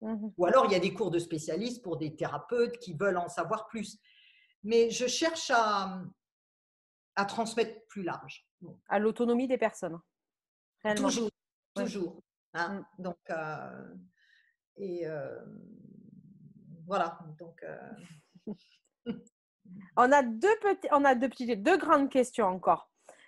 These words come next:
Speaker 1: Donc, alors, c'est toujours la même personne par rapport à ce qu'on a répondu tout à l'heure. Il ré-, il
Speaker 2: La
Speaker 1: demande.
Speaker 2: courageuse.
Speaker 1: Oui, oui, oui, oui. Elle demande, donc, une fois que la carte est établie, on va nettoyer les mémoires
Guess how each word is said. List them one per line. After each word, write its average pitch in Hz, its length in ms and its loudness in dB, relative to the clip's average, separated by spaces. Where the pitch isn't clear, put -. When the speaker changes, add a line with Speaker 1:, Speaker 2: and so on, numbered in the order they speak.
Speaker 1:
Donc, 269 260 6
alors, 220 300 8
c'est 254 200 -4
toujours 320 220 4
la 370 100 8
même 311 180 4
personne 320 400 4
par 285 160 8
rapport 262 320 8
à 269 100 8
ce - 60 -14
qu'on 240 180 -2
a 214 180 4
répondu 233 500 0
tout 262 180 -6
à 208 120 8
l'heure. 262 240 6
Il 262 360 6
ré-, 311 220 6
il 277 160 0
Speaker 2:
La 302 100 6
Speaker 1:
demande. 262 140 8
Speaker 2:
courageuse. 285 580 4
Speaker 1:
Oui, 269 320 10
oui, 403 320 12
oui, 320 200 6
oui. 349 440 4
Elle 247 180 8
demande, 277 420 6
donc, 330 260 8
une 359 120 6
fois 392 220 6
que 349 100 0
la 285 140 6
carte 349 400 4
est 254 140 2
établie, 311 600 4
on 226 120 4
va 254 140 6
nettoyer 285 480 4
les 262 140 2
mémoires 262 480 6